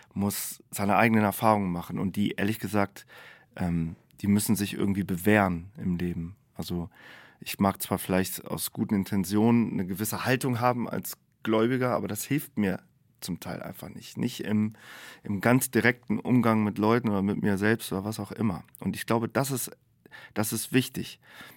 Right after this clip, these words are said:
dass das passiert. Und das ist bei mir in jedem Fall, äh, irgendwann gewesen, also, und immer wieder neu.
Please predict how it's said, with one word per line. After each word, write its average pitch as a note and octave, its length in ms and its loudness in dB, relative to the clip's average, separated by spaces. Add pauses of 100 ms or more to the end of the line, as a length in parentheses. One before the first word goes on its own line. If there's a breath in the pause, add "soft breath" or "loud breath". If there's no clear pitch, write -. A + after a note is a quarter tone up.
(160 loud breath)
dass - 180 -2
das - 180 -2
passiert. G2+ 540 0
Und F#2 160 0
das G#2+ 180 2
ist D3+ 120 -4
bei A#2+ 160 4
mir B2 300 2
in G#2+ 140 2
jedem A#2 220 4
Fall, A2+ 380 2 (920 loud breath)
äh, G#2 380 2 (340)
irgendwann A#2 400 4
gewesen, G2+ 560 2
also, F#2+ 340 -2 (100)
und A2+ 200 4
immer A#2+ 200 4
wieder A2 200 4
neu. G2 200 2